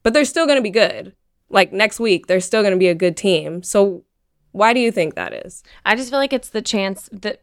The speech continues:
Speaker 2: the enormity of this is the chance to finally pit these two teams who are both s-, in different ways, but are both surprises,
Speaker 1: Mm-hmm.
Speaker 2: and say who's the better out of the two.
Speaker 1: Yeah.
Speaker 2: Um,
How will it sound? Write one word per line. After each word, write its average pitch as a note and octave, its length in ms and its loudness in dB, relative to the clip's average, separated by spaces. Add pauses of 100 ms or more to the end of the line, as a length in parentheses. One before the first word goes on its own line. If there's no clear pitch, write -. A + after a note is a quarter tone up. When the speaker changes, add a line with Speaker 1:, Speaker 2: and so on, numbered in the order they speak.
Speaker 2:
the G#3 300 0
enormity G#3 520 2
of F#3 140 0
this G3 180 -4
is G3 140 -10
the F#3 120 -10
chance F#3 360 -8
to F#3+ 80 -12
finally F3 340 -8
pit F3+ 240 -6
these F3 240 -16
two F3+ 200 -12
teams F3 420 -10
who F3 100 -8
are E3 220 -4
both F3 400 -2 (160)
s-, - 300 -20 (120)
in A#3 300 0
different A3 300 0
ways, F#3 420 0 (340)
but F#3+ 320 2 (120)
are G3 100 2
both F#3+ 280 -4
surprises, F#3+ 880 -6 (240)
Speaker 1:
Mm-hmm. G3 480 0
Speaker 2:
and G#3+ 180 0
say G#3+ 220 2 (160)
who's G3+ 520 -4 (220)
the G3 120 -4
better F#3+ 280 -2
out F3+ 220 -6
of F3 180 -18
the - 100 -10
two. F3+ 380 -12 (380)
Speaker 1:
Yeah. A3+ 280 2
Speaker 2:
Um, G#3 260 -4